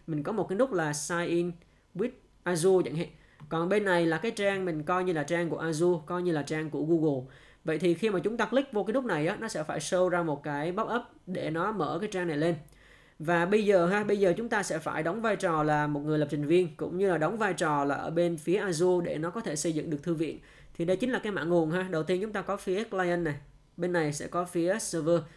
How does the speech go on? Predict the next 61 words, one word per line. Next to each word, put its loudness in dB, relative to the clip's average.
Server 0
thì 2
rất 2
đơn 2
giản -2
thôi, -2
mình -2
sẽ -4
tạo -2
ra 0
một 0
cái -6
file -2
H -8
T -2
M -2
L 0
cho -2
nó -4
giống -2
với 2
bên -4
Azure 0
thôi. 0
Và -2
trong -2
thằng -2
này 0
thì -2
mình -2
chỉ -6
đơn 0
giản -4
là -4
mở -6
ra -2
một -6
cái -6
đường 0
link 2
là -6
suyệt -2
login 0
và -4
chúng -4
ta -2
render 4
ra 0
cái -8
thằng -2
là -4
thằng -6
sign -2
in. 4
Còn 0
đối 4
với 0
ở 0
phía 2
client 0
á, 0